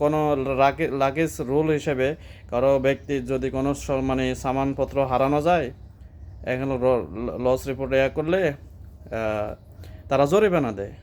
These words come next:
এরপরে চুরি হওয়ার তো কোনো সম্ভাবনা নাই, হয়তো আ-, আসতে লেট হচ্ছে বা কোনো একটা কিছু হয়েছে। জিজ্ঞেস করেন, এত হ-, মানে হতাশ, এত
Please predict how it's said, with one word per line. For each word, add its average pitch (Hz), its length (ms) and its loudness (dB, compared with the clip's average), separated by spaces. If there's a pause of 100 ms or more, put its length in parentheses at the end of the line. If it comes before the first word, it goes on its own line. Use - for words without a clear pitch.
(1200)
এরপরে 202 340 4
চুরি 220 280 2
হওয়ার 196 260 6
তো 196 60 2
কোনো 175 220 -2
সম্ভাবনা 127 500 0
নাই, 113 180 -4 (160)
হয়তো 151 260 0
আ-, 156 280 2 (120)
আসতে 147 220 -6 (100)
লেট 139 200 2
হচ্ছে 143 280 -6 (120)
বা 139 60 2 (100)
কোনো 143 140 2
একটা 143 260 0
কিছু 143 260 -4 (100)
হয়েছে। 131 300 -2 (680)
জিজ্ঞেস 214 380 4
করেন, 143 240 4 (1300)
এত 285 260 4
হ-, 214 360 4
মানে 185 140 0 (100)
হতাশ, 156 360 0 (300)
এত 185 140 -4